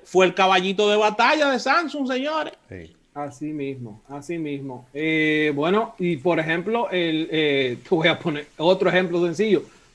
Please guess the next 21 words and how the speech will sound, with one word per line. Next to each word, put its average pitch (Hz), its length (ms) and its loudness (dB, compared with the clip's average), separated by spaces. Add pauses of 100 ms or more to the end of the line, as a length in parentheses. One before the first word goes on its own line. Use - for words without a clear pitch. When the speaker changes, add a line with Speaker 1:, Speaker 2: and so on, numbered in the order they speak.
Speaker 3:
Tú 185 120 6
recuerdas 214 600 4
que 190 240 6
una 190 200 4
de 196 60 4
las 202 120 4
cosas 202 260 2
que 185 80 2
tú 190 140 2
decías 175 460 2
era 156 280 2
que 160 260 -2 (1500)
el, 175 560 12
el 180 280 6
teléfono 226 600 6
chiquito 190 880 -2 (120)
le 165 200 -2
gustaba 185 480 2
a 190 40 4
las 165 240 -2
damas, 160 640 -4